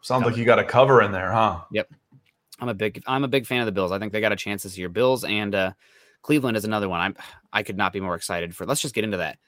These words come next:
Speaker 2: Cleveland Browns at Kansas City. Uh, six and a half for Kansas City. Um,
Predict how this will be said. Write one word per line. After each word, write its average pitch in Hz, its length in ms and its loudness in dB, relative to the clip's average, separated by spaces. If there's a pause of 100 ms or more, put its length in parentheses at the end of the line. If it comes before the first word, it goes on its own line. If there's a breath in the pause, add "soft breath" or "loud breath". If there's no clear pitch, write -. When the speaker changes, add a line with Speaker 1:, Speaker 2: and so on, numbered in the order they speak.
(180)
Speaker 2:
Cleveland 143 300 0
Browns 107 340 0
at 104 260 0
Kansas 95 320 -8
City. 85 360 -8 (240)
Uh, 78 360 -6
six - 320 -6
and 117 80 -4
a 101 40 -4
half 110 360 -4
for 113 280 -4
Kansas 107 340 -6
City. 113 320 -2 (560 soft breath)
Um, 110 500 2